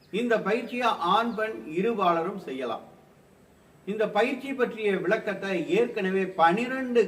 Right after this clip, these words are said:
காணொளியில நான் வெளியிட்டுட்டேன், அதை பார்த்து தெரிஞ்சுக்கங்க. இப்ப நாம பதிமூன்றாவது நாள் பயிற்சியை தொடருவோம். முதல்ல ஆதி முத்திரை பிடிச்சுக்கிறோம் இடது கையால, வலது கை ஆள்காட்டி விரலால இடது மூக்க மூடிக்கிறேன்.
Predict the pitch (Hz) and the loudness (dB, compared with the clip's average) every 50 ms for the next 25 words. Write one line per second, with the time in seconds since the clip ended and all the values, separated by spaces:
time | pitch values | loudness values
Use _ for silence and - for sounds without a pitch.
0 | - 170 165 175 190 202 208 196 196 190 175 175 170 165 151 143 135 135 139 170 | 4 4 4 4 4 2 -2 -2 -2 -2 -2 -2 -4 -4 -4 -4 -4 -4 -2 -2
1 | 175 175 170 165 151 139 139 156 170 190 - - - - 131 135 143 139 - - | 0 -2 -2 -2 -4 -6 -6 -4 -4 -6 -6 -8 -8 -8 -6 -6 -6 -8 -6 -2
2 | 147 151 165 165 - 190 190 180 - 143 139 143 147 147 147 135 135 135 127 131 | 0 0 0 0 0 -4 -4 -4 -4 -6 -6 -6 -6 -6 -6 -8 -8 -8 -4 0
3 | 156 196 - - - - - - - - - - - - - 160 185 214 - 240 | 2 2 2 0 -2 -10 -16 -20 -20 -20 -20 -20 -20 -12 -6 -4 -4 0 2 2
4 | 214 190 180 170 170 190 240 - - - 170 165 175 208 214 214 214 214 208 185 | 2 4 4 4 4 4 2 0 2 2 2 2 2 2 0 -2 -4 -4 -2 0
5 | 185 185 180 170 160 156 151 147 143 139 - 147 147 156 170 165 - - 196 240 | 2 2 2 2 2 0 -2 -4 -4 -4 -4 -4 -4 -4 -4 -6 -4 -2 0 0
6 | 269 311 - - - 160 147 147 147 135 131 117 113 110 110 - - - - _ | 0 -2 -4 -6 -8 -6 -4 -2 -2 -4 -4 -6 -8 -10 -12 -14 -20 -20 -20 _
7 | - _ _ _ _ _ _ _ - 143 151 170 180 185 190 214 240 - - - | -20 _ _ _ _ _ _ _ -10 -6 -2 0 2 4 6 6 6 4 4 4
8 | 156 165 175 190 190 180 185 180 165 156 151 139 147 147 143 135 - 143 143 139 | 4 4 4 4 4 2 0 0 0 -4 -4 -2 -2 -2 -2 -2 -4 -8 -10 -8
9 | - 170 151 151 175 208 240 - - - 123 135 143 151 156 156 160 156 139 147 | -8 -6 -4 -2 -2 -2 -2 -4 -6 -10 -8 -6 -4 -2 -2 -2 -4 -6 -6 -6
10 | 147 143 143 135 135 151 175 208 233 - - - - - - - - 113 135 156 | -4 0 0 2 2 2 2 0 -2 -4 -10 -16 -20 -20 -20 -18 -8 -4 0 0
11 | 180 226 247 247 247 247 240 247 247 240 233 - - 139 160 170 170 170 175 175 | 2 2 0 0 0 0 0 2 0 0 0 0 0 0 2 0 0 0 -2 -2
12 | 170 170 175 170 165 151 151 151 151 151 156 175 208 240 - - 131 139 151 165 | -2 -2 -4 -4 -4 -2 -2 -2 0 0 0 0 0 0 -2 -4 -6 -6 -4 -4
13 | 165 165 160 156 143 143 143 143 143 - 139 123 123 131 127 123 120 - - - | -4 -4 -4 -6 -6 -6 -8 -8 -10 -10 -12 -12 -10 -10 -12 -12 -12 -12 -14 -16
14 | - | -16